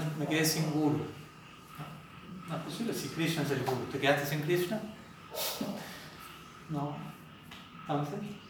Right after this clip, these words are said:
claro, uno puede decir, "Bueno, sí, está bien, entiendo", pero igual, algunos pueden decir, "Con Krishna no me alcanza, necesito que". Ok,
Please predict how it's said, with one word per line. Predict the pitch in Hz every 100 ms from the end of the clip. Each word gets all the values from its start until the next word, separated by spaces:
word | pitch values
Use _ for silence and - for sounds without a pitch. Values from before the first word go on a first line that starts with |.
| -
claro, | - - 156 160
uno | 151
puede | 147
decir, | 147
"Bueno, | 170 196 -
sí, | -
está | 190 -
bien, | 170 196
entiendo", | 156 196 - -
pero | - -
igual, | 156 151 - - - - - - - - - - - -
algunos | 139 143
pueden | 135 147
decir, |
"Con | 143 131
Krishna | 165 165
no | 156
me | 156
alcanza, | 147 202 208 -
necesito | 135 131 151 156
que". | 143 127 - - - - - - - - - -
Ok, | -